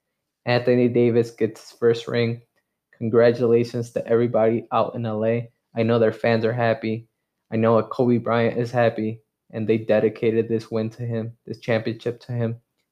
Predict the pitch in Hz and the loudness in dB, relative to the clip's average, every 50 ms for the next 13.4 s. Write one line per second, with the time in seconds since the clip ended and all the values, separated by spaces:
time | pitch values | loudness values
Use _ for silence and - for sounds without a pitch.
0 | - 120 117 117 123 113 120 117 113 - - 107 107 - - 123 117 117 120 120 | -10 -6 -2 0 2 4 4 4 4 2 -2 -6 -6 -6 -4 -2 -2 -2 -2 -4
1 | - _ _ _ _ _ _ _ _ _ _ _ _ _ _ _ _ _ _ _ | -8 _ _ _ _ _ _ _ _ _ _ _ _ _ _ _ _ _ _ _
2 | - 127 127 127 127 127 127 123 - 139 127 120 - 123 120 120 120 120 123 120 | 2 2 4 4 4 4 2 2 0 -2 -2 -2 -2 -4 -2 -2 0 0 2 2
3 | 117 117 120 120 120 123 123 120 120 - _ - - - - - - 127 120 120 | 2 2 2 4 4 4 4 2 -2 -6 _ -20 -20 -20 -16 -8 -4 -2 -2 -2
4 | 117 113 117 - _ _ _ - 120 117 113 - - 131 127 - - 131 135 127 | -2 -4 -8 -12 _ _ _ -4 -2 -2 -2 0 -2 -2 -2 0 0 2 2 4
5 | 131 143 147 - - - _ _ _ _ _ - 127 120 - - 123 123 - 131 | 4 2 0 -2 -6 -16 _ _ _ _ _ -2 -2 -2 -2 -2 -6 -2 0 2
6 | 123 120 120 113 117 113 117 - _ _ - 143 - 139 123 120 120 117 117 120 | 4 6 6 4 2 0 -4 -10 _ _ -14 -6 -2 0 0 2 0 -2 0 2
7 | 113 113 - 123 120 117 117 113 117 113 117 123 123 113 110 113 113 - - 117 | 2 2 4 4 2 2 2 0 -2 -2 -2 -2 0 0 -2 -4 -4 -4 -4 -2
8 | 113 110 107 101 - - - 135 127 123 123 123 123 123 - 120 113 117 - 120 | -2 -2 -4 -6 -8 -8 -2 0 0 2 2 0 -2 -6 -8 -10 -8 -4 0 0
9 | 113 113 110 110 - - _ _ _ _ _ - 127 117 113 117 123 120 120 - | 2 2 0 -2 -6 -16 _ _ _ _ _ 0 0 2 2 4 4 4 4 2
10 | - 117 - - 123 117 117 117 117 117 113 113 117 - 131 117 113 113 110 110 | 0 -2 -2 0 0 0 0 0 -2 -6 -6 -6 -6 -6 -8 -6 -2 -2 0 0
11 | 117 123 - - - _ _ _ _ _ _ _ _ _ - 127 120 120 - 123 | 0 0 -4 -6 -14 _ _ _ _ _ _ _ _ _ -6 -6 -6 -6 -2 0
12 | 117 117 117 117 - _ _ - 123 127 120 - - 123 113 117 117 - - _ | 2 2 2 0 -6 _ _ -2 -2 -2 0 -2 -4 -6 -4 -6 -6 -8 -12 _
13 | - 120 117 113 113 - - | -6 -4 -4 -4 -4 -6 -10